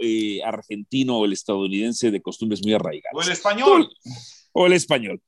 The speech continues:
Speaker 1: Tú les traes, les armas un equipo competitivo y sí, a lo mejor los viejos dicen, "Pues no le entro", ¿ok?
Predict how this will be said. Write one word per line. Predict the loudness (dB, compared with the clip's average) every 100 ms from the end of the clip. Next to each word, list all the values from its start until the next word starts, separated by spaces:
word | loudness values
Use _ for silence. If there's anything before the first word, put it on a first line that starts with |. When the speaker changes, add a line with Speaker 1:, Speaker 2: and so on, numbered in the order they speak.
| -4
Speaker 1:
Tú | 0 2
les | 0 0
traes, | 0 0 0
les | -2 0
armas | 0 0 -4
un | -4
equipo | -4 -8 -8
competitivo | -4 -4 -4 -4 0 2 2 2
y |
sí, | 2 6 8
a | 6
lo | 4 2 4
mejor | 2 2
los | 0 0
viejos | 0 0 0 -4
dicen, | -4 -6
"Pues | -6 -4
no | 0
le | 2 2 0
entro", | -4 -14 -14
¿ok? | -6